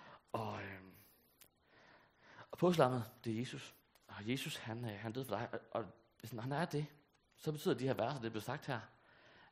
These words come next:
at vores liv er ikke mere sådan en halvfjerds, firs, måske halvfems år, hvis vi er heldige. Nej. Så er vores liv uendelig langt. Ligesom Anja, hun havde op her med,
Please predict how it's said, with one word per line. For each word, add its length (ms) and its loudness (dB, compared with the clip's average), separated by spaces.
at 80 4
vores 220 6
liv 160 2
er 40 8
ikke 200 4
mere 300 0
sådan 320 -10
en 220 -14
halvfjerds, 540 -2
firs, 480 0
måske 220 -4
halvfems 360 -2
år, 80 0
hvis 180 -6
vi 40 -4
er 60 -6
heldige. 420 -4
Nej. 220 -10
Så 80 -4
er 40 0
vores 200 2
liv 200 2
uendelig 360 4
langt. 460 0
Ligesom 200 -6
Anja, 180 0
hun 160 0
havde 160 4
op 160 4
her 140 -2
med, 200 -8